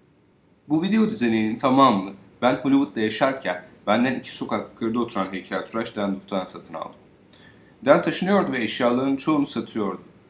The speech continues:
Bu sahip olduğum ilk renkli televizyon. Bundan önce bir televizyonum daha vardı. Siyah beyaz küçük bir televizyon. Dan bana televizyon sehpasını da verdi. Ev yapımı tekerlekli bir sehpa.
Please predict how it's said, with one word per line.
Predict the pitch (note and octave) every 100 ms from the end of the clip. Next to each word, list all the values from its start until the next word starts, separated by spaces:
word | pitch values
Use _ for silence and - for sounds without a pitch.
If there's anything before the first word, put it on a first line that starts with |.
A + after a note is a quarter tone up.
| _
Bu | D3+ G#3 G#3
sahip | - A#2+ D3+ E3
olduğum | B2+ A2 B2+ E3+ -
ilk | E3+ C3+
renkli | A#2+ A#2+
televizyon. | - F#2+ F#2 F2+ F#2 - - - -
Bundan | A#2+ C#3+
önce | F3+ D#3+ D#3+
bir | D#3+
televizyonum | D#3+ D3+ D3 D#3 D#3 D3
daha | D3+ E3
vardı. | A#2+ F#2+ F2+ - - -
Siyah | - - B2 A#2+ -
beyaz | G#2+ A2+ C#3
küçük | - - -
bir | A2 G#2+
televizyon. | G2 F#2 F2 - - - _ _ _ _ -
Dan | C#3 E3
bana | D#3+ E3+
televizyon | D3 B2+ B2+ C#3
sehpasını | C3+ B2+ B2 B2 - C3+
da | G2+
verdi. | F#2 F2+ - - - - -
Ev | C3 C#3+
yapımı | C#3 C3 G#2 C#3
tekerlekli | A2 G#2 A2 A2 A2 G#2+
bir | G2
sehpa. | - F#2+ - F2 E2+